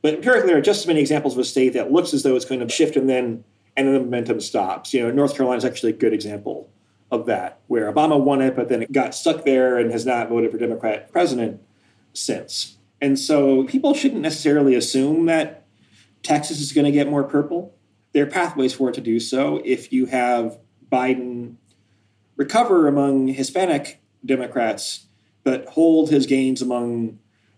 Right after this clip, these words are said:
white and Asian suburban Democrats and urban Democrats, then,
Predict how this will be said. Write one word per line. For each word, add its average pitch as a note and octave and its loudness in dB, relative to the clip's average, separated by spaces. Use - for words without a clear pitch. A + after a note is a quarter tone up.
white B2 -2
and C3 -2
Asian B2 -2
suburban E3 2
Democrats C3 0
and C3 -2
urban E3+ 4
Democrats, B2+ 0
then, A#2 -2